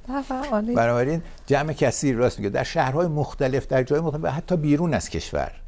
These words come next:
Speaker 2: اینایی که در بیرون از کشور بودن که اون موقع زیاد
Speaker 1: کتابای ایشون
Speaker 2: نبودن.
Speaker 1: هم خب خیلی پرفروش
Speaker 2: خیلی
Speaker 1: بود.
Speaker 2: پرفروش بود. یعنی توی ایست آقا هم کن یه شهری رو به هم ریخت.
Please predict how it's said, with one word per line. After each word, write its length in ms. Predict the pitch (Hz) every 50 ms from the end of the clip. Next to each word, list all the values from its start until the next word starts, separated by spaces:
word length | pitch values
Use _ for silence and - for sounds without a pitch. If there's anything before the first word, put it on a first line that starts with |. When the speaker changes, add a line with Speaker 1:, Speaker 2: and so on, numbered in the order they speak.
| - - - - - - - - - -
Speaker 2:
اینایی 260 | 120 113 117 123 131
که 120 | 127 156 143
در 140 | 139 120
بیرون 280 | 107 110 113 110 113 117
از 60 | 110
کشور 320 | - 104 101 - - 110 113
بودن 180 | 117 117 117
که 120 | 110 - 127
اون 80 | 117
موقع 160 | 113 110 113
زیاد 120 | 107 302 -
Speaker 1:
کتابای 400 | 113 - 311 - - - 554 539
ایشون 200 | 403 214 - 269
Speaker 2:
نبودن. 120 | 254 240
Speaker 1:
هم 60 | 233
خب 140 | 226 - 233
خیلی 440 | 208 - - - 226 214 208 190 196
پرفروش 520 | - - 196 185 - - 202 185 180 185
Speaker 2:
خیلی 260 | 180 180 180 160 120 107
Speaker 1:
بود. 80 | 90
Speaker 2:
پرفروش 460 | 101 98 90 - - 98 90 85 -
بود. 220 | - - 95 87 92
یعنی 200 | 104 117 120 123
توی 180 | - - 120
ایست 180 | 117 117 - -
آقا 200 | 117 110 107 110
هم 80 | 107 104
کن 180 | - 151 151
یه 120 | 156 160 143
شهری 420 | - - 156 156 160 156 135 139
رو 120 | 131 127
به 100 | 113 110
هم 200 | 104 104 107 92
ریخت. 300 | 65 57 - - - -